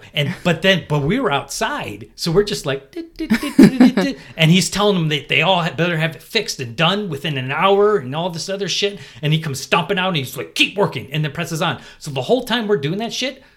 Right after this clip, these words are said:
Speaker 1: we don't have to do any of that crap.
Speaker 2: That's amazing.
Speaker 1: Yeah,
Speaker 2: You
Speaker 1: it
Speaker 2: lucked
Speaker 1: was.
Speaker 2: out.
Speaker 1: I was like, "Oh, thank you, God, little stair. Here, I'll get you scuffed. We'll spend an extra hour on you."
Speaker 2: Ugh, flipping beds was the worst 'cause you had to
Speaker 1: Yes.
Speaker 2: do all the hospital corners on the
Speaker 1: Yes.
Speaker 2: beds and stuff.
Speaker 1: Oh, God.
Speaker 2: We had to send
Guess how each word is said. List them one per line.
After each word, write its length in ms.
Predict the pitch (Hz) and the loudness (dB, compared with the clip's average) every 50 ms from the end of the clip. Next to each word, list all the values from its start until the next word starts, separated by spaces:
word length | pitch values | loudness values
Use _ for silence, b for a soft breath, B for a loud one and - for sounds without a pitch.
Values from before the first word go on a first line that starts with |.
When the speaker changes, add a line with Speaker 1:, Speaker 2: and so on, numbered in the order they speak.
| b b b - | b b b -12
Speaker 1:
we 160 | 131 131 185 | -6 -4 -2
don't 140 | 254 247 180 | 0 0 0
have 140 | 175 165 | -2 -4
to 60 | - 127 | -4 -6
do 100 | 156 - - | -8 -6 -2
any 180 | - 135 139 135 | -2 0 0 0
of 80 | 123 | -2
that 180 | 95 110 107 - | -4 -6 -10 -8
crap. 380 | - - 104 104 - - - - | -8 -8 -8 -8 -8 -14 -14 -12
Speaker 2:
That's 160 | - 175 - | -10 -8 -8
amazing. 480 | 160 156 147 135 127 139 135 135 131 | -6 -6 -6 -6 -6 -6 -6 -6 -2
Speaker 1:
Yeah, 160 | 139 135 117 110 | -2 -2 0 0
Speaker 2:
You 120 | 196 196 | 0 0
Speaker 1:
it 40 | 185 | 0
Speaker 2:
lucked 220 | 160 147 135 120 - | 0 0 -2 -2 -2
Speaker 1:
was. 140 | 135 135 | -4 -4
Speaker 2:
out. 60 | - - | -2 -2
Speaker 1:
I 20 | |
was 140 | 160 165 156 | -2 -2 -2
like, 160 | 160 139 - - | -4 -6 -6 -6
"Oh, 160 | 123 113 101 | -8 -8 -6
thank 400 | - - - 131 101 87 - - | -8 -8 -8 -8 -8 -8 -10 -12
you, 60 | 107 95 | -12 -8
God, 300 | - 110 101 101 101 101 | -6 -4 -4 -4 -6 -8
little 180 | 98 104 95 | -10 -10 -10
stair. 460 | 87 - - - 98 92 90 92 104 - | -10 -12 -12 -10 -10 -10 -10 -10 -10 -8
Here, 180 | 147 170 196 | -6 -6 -4
I'll 60 | 247 254 | -4 -4
get 240 | 214 214 202 - | -2 -2 -2 -2
you 80 | 247 254 | -4 -6
scuffed. 380 | - - - 156 160 160 - - | -6 -6 -6 -6 -6 -6 -6 -8
We'll 100 | 190 185 | -12 -12
spend 240 | - - 139 113 | -8 -6 -6 -6
an 140 | 110 104 110 | -6 -6 -6
extra 240 | - - - - 120 | -6 -6 -6 -6 -6
hour 200 | 113 113 113 110 107 | -6 -4 -6 -6 -6
on 80 | 98 110 | -6 -6
you." 240 | 135 156 139 120 - B B B B B B B B B B | -6 -6 -6 -8 -10 B B B B B B B B B B
Speaker 2:
Ugh, 220 | 185 185 185 170 - - - | -6 -4 -4 -4 -8 -12 -18
flipping 480 | - - - 233 240 233 240 247 220 196 | -20 -8 -2 -2 0 0 0 -2 -2 -2
beds 320 | 175 - 175 175 190 196 | -2 -2 -2 -2 -2 -4
was 140 | 202 185 175 | -6 -6 -4
the 100 | 170 160 | -4 -4
worst 340 | 160 160 165 175 170 170 - | -2 0 2 2 2 0 -2
'cause 140 | - 185 180 | -6 -6 -2
you 80 | 185 | -2
had 80 | 180 180 | 0 0
to 60 | 190 | 0
Speaker 1:
Yes. 60 | 190 | 2
Speaker 2:
do 80 | 202 196 | 2 4
all 100 | 185 180 | 4 4
the 80 | 165 | 2
hospital 440 | - - 160 156 175 - - 202 208 | 0 0 0 -2 -2 -2 -4 -4 -4
corners 380 | 202 - 214 208 208 214 220 220 | -2 0 0 0 0 0 0 2
on 80 | 202 | 2
the 60 | - - | 0 0
Speaker 1:
Yes. 80 | - | 0
Speaker 2:
beds 200 | - 151 165 175 | 0 0 0 0
and 140 | 202 208 208 | -2 -2 0
stuff. 240 | - 247 247 247 247 | 2 4 2 2 2
Speaker 1:
Oh, 300 | - 104 98 87 - - - - | -4 -14 -14 -14 -16 -16 -18 -20
God. 80 | - - - - - - _ _ | -20 -20 -20 -20 -20 -20 _ _
Speaker 2:
We 200 | - 190 196 214 | -6 -2 2 2
had 60 | 247 | 4
to 100 | 277 277 | 4 2
send 560 | - - - - - 190 185 190 202 208 202 | 2 0 -2 0 2 2 4 4 2 -2 -4